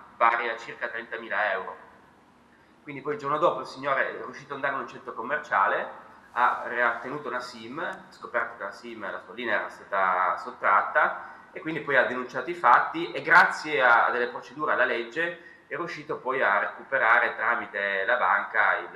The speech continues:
il maltolto. Quindi i sistemi, i rimedi poi possono esserci.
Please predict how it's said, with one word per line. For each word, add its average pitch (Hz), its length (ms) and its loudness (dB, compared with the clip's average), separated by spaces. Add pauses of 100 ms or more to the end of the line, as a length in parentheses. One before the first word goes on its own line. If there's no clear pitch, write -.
(160)
il - 80 -20
maltolto. 82 640 -12
Quindi 113 280 -18
i - 60 -20
sistemi, 131 480 -10
i 110 100 -6
rimedi 120 360 -8
poi - 520 -12
possono 139 360 -4
esserci. - 340 -6